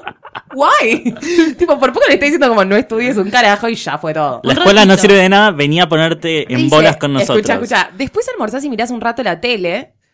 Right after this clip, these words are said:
Speaker 1: tu novela o serie preferida, o te colás con el celu". <laughs> Estudias
Speaker 3: Como si
Speaker 1: un
Speaker 3: fuera
Speaker 1: rato
Speaker 3: una
Speaker 1: más.
Speaker 3: actividad, ¿viste?
Speaker 1: Estudias un rato más, que esta es la segunda vez que está estudiando y un ratito nada más, ¿no? Como contemos cuánto en el día. A la noche después de cenar le metes un rato a los apuntes y así.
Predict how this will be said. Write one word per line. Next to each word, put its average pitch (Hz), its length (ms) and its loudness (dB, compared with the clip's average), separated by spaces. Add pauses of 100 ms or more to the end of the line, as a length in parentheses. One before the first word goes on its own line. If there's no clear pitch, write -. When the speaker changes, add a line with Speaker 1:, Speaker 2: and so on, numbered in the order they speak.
(300)
Speaker 1:
tu 320 160 2
novela 370 440 2
o 302 60 -2
serie 349 300 -4
preferida, 269 760 -4
o 277 100 0
te 285 140 -6
colás 302 280 0
con 285 140 -4
el 226 100 -4
celu". 160 540 -4
<laughs> - 60 -16 (840)
Estudias 339 400 0
Speaker 3:
Como 269 100 0
si - 20 4
Speaker 1:
un - 40 2
Speaker 3:
fuera 233 160 4
Speaker 1:
rato 285 120 0
Speaker 3:
una 302 80 2
Speaker 1:
más. 320 120 2
Speaker 3:
actividad, 220 500 -2
¿viste? 202 140 -8
Speaker 1:
Estudias 240 320 -4
un 285 100 -4
rato 254 160 -4
más, 302 160 -4
que 269 80 -12
esta 311 120 -10
es 269 40 -6
la 269 80 -6
segunda 233 220 -6
vez 240 80 -6
que 240 60 -10
está 233 120 -10
estudiando 240 320 -6
y 190 160 -6
un 208 100 -4
ratito 175 400 -6
nada 123 200 -12
más, 113 160 -14
¿no? 220 180 -8
Como 156 300 -10 (180)
contemos 156 420 -8
cuánto 143 260 -10
en 139 80 -10
el 131 100 -16
día. - 260 -18 (400)
A 214 80 -2
la 254 80 -4
noche 349 220 -4
después 320 280 -4
de 285 80 -6
cenar 302 240 -2
le 240 160 -6
metes 254 280 -6
un 277 160 -6
rato 294 280 0
a 262 40 2
los 254 160 0
apuntes 254 720 0
y 190 140 -4
así. 160 480 -6